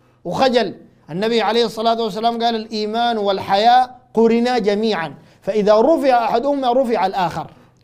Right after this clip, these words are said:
ديل كوادر بتاعت أحزاب ليبرالية وعلمانية.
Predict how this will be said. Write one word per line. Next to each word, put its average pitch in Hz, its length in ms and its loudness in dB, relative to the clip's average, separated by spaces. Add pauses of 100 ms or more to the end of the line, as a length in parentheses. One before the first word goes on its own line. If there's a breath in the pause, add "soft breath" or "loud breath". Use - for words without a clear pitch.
(140)
ديل 320 200 4
كوادر 269 580 2 (540)
بتاعت 185 200 -6
أحزاب 208 420 0
ليبرالية 208 720 2
وعلمانية. 196 880 -2